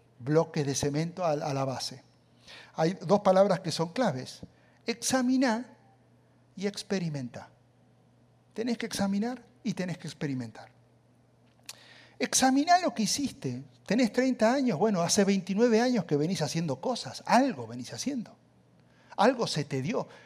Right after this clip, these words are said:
Examiná cuáles son tus habilidades, qué es lo que naturalmente hiciste. Y, y empezá a ver en dónde, y si venís de otra iglesia o hace treinta años fuiste a una iglesia, ah, es que yo hacía, empezá a recordar lo que hacías. Examiná en dónde Dios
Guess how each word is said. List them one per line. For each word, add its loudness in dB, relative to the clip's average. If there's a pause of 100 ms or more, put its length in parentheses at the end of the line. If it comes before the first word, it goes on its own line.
(140)
Examiná 0
cuáles -2
son -4
tus -8
habilidades, -2
qué 0
es 2
lo 0
que -2
naturalmente -4
hiciste. -4 (320)
Y, -4
y -2
empezá 2
a 4
ver 8 (140)
en 2
dónde, 0
y 0
si 0
venís 6
de 4
otra 8
iglesia 2
o 4
hace 2
treinta 2
años 0
fuiste -2
a 0
una 0
iglesia, 2 (240)
ah, 10
es 8
que 4
yo 8
hacía, 6
empezá 6
a 6
recordar 2
lo 2
que 0
hacías. -4 (260)
Examiná 6 (220)
en 2
dónde 4
Dios 2